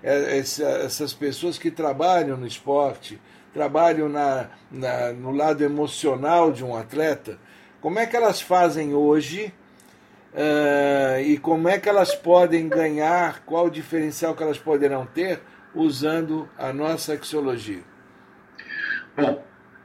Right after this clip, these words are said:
Speaker 2: o que a gente tem visto no mercado, né, na maioria dos casos, é, os psicólogos e coaches que estão dentro dos clubes, eles trabalham com testes psicológicos pra personalidade e outros tipos, e alguns deles até com avaliações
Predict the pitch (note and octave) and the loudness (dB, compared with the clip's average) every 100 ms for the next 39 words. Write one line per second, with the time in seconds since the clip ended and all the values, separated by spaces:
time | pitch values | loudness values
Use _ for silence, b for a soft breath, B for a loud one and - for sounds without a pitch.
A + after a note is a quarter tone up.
0 | A#2 B2+ C3+ F3+ F3 G3+ - F3+ C#3+ D#3 | -4 -4 -2 -2 -2 -4 -4 -2 0 -2
1 | - D3 C3 B2 B2+ B2+ E3 A2 A2 C3 | 2 2 4 0 0 0 -2 -4 -2 0
2 | D3 G#2 G2 A#2 B2+ A#2 A#2 G2+ - - | 0 -2 -2 -2 -2 -4 -8 -10 -8 -2
3 | B2 C#3+ A#2+ - - A2+ G#2+ G#2+ G#2 G2+ | 0 0 -6 -16 -18 -2 2 2 2 0
4 | G2 F#2+ F#2+ F#2 G2+ - - B2+ B2+ A#2+ | -2 -4 -6 -10 -16 -20 -12 -10 -8 -2
5 | C3+ C3 D3+ - - A#2+ B2 B2 - - | -2 -2 -6 -10 -12 -8 -4 -4 -4 -10
6 | - A2 A2 G2+ - G#2 - C3+ C#3 B2+ | -6 -4 -4 -8 -12 -16 -4 -2 -2 -2
7 | C3+ B2+ D3 C#3+ B2+ A#2+ G#2 - B B | -4 -2 -4 -2 -2 -2 -4 -14 B B
8 | - C3 C#3 C#3+ D3+ C#3+ D3 - - - | -10 0 2 2 2 0 -2 -8 -20 -20
9 | - B2+ C3 B2 C#3 C#3+ - - G#2+ - | -18 -8 -2 2 2 -2 -12 -18 -16 -12
10 | G#2+ A2+ A2+ G2+ G2 A2 C3 B2+ G#2 G#2 | -12 -6 -4 -4 0 4 4 0 -8 -12
11 | G2 - - A#2 B2+ B2+ - - - - | -14 -20 -18 -6 -6 -6 -14 -20 -20 -20
12 | B B - D#3+ E3+ A3+ B3+ - D#3 D3+ | B B -6 -2 -2 -4 -6 -2 0 0
13 | D3+ A#2+ C#3+ D3+ D#3+ D#3+ D3+ C#3+ D3+ D#3 | -2 6 6 6 4 -4 -6 -4 -4 -4
14 | E3 D#3+ E3 F3 E3 - D3+ D3+ | -12 -8 -4 -4 -6 -2 -2 -2